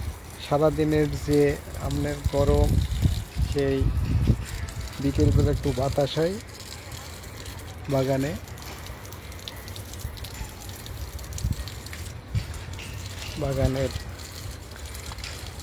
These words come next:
আসলে বাগান বিলাস আমার পছন্দের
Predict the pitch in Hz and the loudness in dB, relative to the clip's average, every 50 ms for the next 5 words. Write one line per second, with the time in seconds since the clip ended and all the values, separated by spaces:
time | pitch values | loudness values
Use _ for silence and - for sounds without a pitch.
0 | - - - - - - 139 143 - 160 151 156 165 160 143 143 143 143 156 151 | -10 -10 -8 -8 -8 -6 -6 -2 0 2 4 6 6 6 6 4 4 4 4 2
1 | 156 160 156 156 147 151 160 165 156 - - - - - - - - - - - | 2 2 0 0 2 2 4 2 2 0 -2 -8 -10 -10 -12 -12 -12 -14 -14 -14
2 | - - - - - - - - - - - - 165 160 170 170 160 - 156 151 | -14 -14 -14 -12 -12 -12 -10 -10 -12 -12 -10 -6 -2 0 0 0 0 0 -2 -2
3 | 139 - 175 170 175 175 170 170 170 | 0 0 0 0 2 2 4 4 2